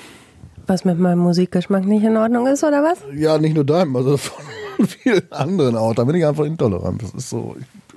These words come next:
Speaker 2: weiß ich nicht, ich kann doch nichts mit anfangen.
Speaker 1: Ich kann das überhaupt nicht verstehen, diese Intoleranz. Ich verstehe das nicht.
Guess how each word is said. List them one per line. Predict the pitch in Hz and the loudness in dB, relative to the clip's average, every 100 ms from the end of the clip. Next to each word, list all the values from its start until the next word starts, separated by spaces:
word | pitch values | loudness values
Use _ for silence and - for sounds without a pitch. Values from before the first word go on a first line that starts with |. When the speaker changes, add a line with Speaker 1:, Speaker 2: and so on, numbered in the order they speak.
| 92 | -12
Speaker 2:
weiß | - 135 | -10 -6
ich | 107 | -8
nicht, | 110 - | -8 -14
ich | 131 - _ | -20 -20 _
kann | - | -4
doch | 131 | -2
nichts | 131 131 | -2 -6
mit | - | -10
anfangen. | 82 - - - - | -12 -12 -16 -16 -14
Speaker 1:
Ich | - - | -12 -8
kann | 220 240 | -4 -2
das | 220 - | -4 -4
überhaupt | 220 208 - - 220 - | -4 -4 -4 -4 -4 -2
nicht | 170 - | -4 -2
verstehen, | - - 180 151 | -4 -2 0 0
diese | 156 156 | 0 0
Intoleranz. | 139 151 - 147 151 156 160 | 0 -2 -2 -4 -4 -4 -6
Ich | 170 | -6
verstehe | - - - 220 175 160 | -4 -6 0 2 4 2
das | 156 151 | 0 -4
nicht. | - 165 - | -6 -8 -10